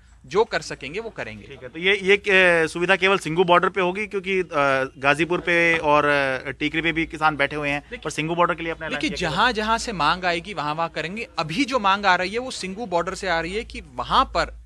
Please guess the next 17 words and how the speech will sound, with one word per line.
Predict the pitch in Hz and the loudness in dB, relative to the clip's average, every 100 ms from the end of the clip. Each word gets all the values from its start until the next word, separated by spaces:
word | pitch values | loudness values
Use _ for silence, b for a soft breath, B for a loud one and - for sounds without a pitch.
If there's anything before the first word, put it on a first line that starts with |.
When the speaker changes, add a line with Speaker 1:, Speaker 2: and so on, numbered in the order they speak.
| - 180 | -18 -12
Speaker 1:
इंटरनेट | 175 226 233 247 | -8 -6 -4 -4
कनेक्टिविटी, | 202 180 214 185 180 208 240 | -6 -8 -8 -10 -10 -10 -10
अ, | - - - 156 147 147 - | -14 -20 -10 -6 -4 -4 -6
अच्छी | 160 - 214 | -8 -6 -6
स्थिति | - 180 170 | -8 -10 -10
में | 160 | -6
नहीं | 143 143 | -6 -4
है, | 196 - - 156 | -6 -8 -14 -4
नेटवर्क | 165 180 247 | -2 0 0
स्ट्रेंथ | - 202 170 | 0 -6 -6
बहुत | 139 156 - | -6 -6 -8
क-, | - - 127 | -14 -20 -16
कम | - 165 | -6 -4
है, | 147 117 | -4 -6
लो | 117 151 | -4 -4
है। | 143 120 - - | -4 -8 -18 -18
Speaker 2:
अच्छा। | 127 117 | -16 -18